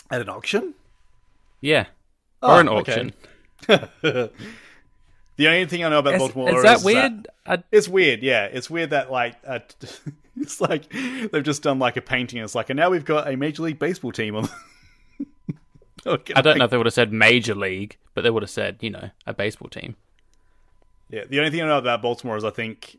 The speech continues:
Speaker 1: is that the team that, uh, Elaine goes for in Seinfeld 'cause she wouldn't take off the hat? In the
Speaker 2: Yes.
Speaker 1: Yes, yeah.
Speaker 2: And we remember that because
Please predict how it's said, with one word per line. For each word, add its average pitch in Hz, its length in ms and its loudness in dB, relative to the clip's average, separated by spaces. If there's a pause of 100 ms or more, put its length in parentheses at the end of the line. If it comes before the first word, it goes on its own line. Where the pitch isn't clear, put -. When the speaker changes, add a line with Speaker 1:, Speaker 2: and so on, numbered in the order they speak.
Speaker 1:
is 123 100 -10
that 127 160 0
the 127 100 -10
team 120 180 -6
that, 104 240 -6
uh, 95 640 -6 (1500)
Elaine 110 380 -8
goes 101 220 -10
for 98 380 -12
in 101 80 -14
Seinfeld 98 480 -10
'cause - 140 -16
she - 60 -18
wouldn't 104 160 -14
take 101 120 -12
off 107 80 -10
the 101 100 -10
hat? 104 320 -12 (880)
In 117 100 -14
the 107 140 -8
Speaker 2:
Yes. 113 560 -6 (120)
Speaker 1:
Yes, - 600 -10
yeah. - 120 -18 (1200)
Speaker 2:
And 117 300 0
we 120 140 2
remember 117 320 0
that 107 200 0
because 110 440 -6